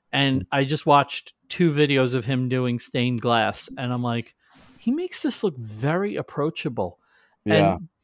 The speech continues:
Speaker 1: between him and Nicole from When Geeks Craft, the two of them just kill stained glass. Like, they're so good at it. So
Speaker 2: Wow.
Speaker 1: it makes me really, really wanna try it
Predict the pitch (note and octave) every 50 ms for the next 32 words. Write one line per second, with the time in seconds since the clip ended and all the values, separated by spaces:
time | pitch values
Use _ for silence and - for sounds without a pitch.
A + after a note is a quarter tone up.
0 | _ - F3+ E3+ - - A3 G#3 G#3 G3 D3 D3+ F3 F3+ G3 G#3 G3+ - - E3
1 | D3+ D3 D3 D3 - - - D#3+ D#3+ D#3+ - - D#3+ C#3 C3+ C3+ C3 C3 B2+ C#3+
2 | C#3+ - - - - - - B2 C3 D#3+ F3 - - _ - C3+ B2+ C3+ B2+ -
3 | - - F3+ E3+ E3+ D3 C3+ B2 B2 A#2+ B2+ B2+ - _ _ - - - - F3+
4 | E3+ D#3 C3 - - - D3+ C#3 B2+ B2 A2+ - B2 A2 G2 F#2 - - - A#2+
5 | A2 _ _ C3+ B2+ - - - - - - D3 C#3 C3 A#2+ A#2 B2+ A#2 A2 G2+
6 | F2+ D#2+ E2 E2 - - _ _ _ _ _ - _ _ _ _ _ _ - -
7 | - B2 A2 A2 A2+ A2+ - - - - D3 C3 _ D3+ D3+ D#3 D3 - - D#3
8 | C#3 C3 C3 C3+ C#3 C#3+ C#3+ C#3 C#3 C#3 C3+ C3 B2 B2 B2+ B2 A#2 A2+ G#2+ G#2
9 | G#2 G2 G2 G#2 - - G#2+ G2+ F#2+ G2 G2 -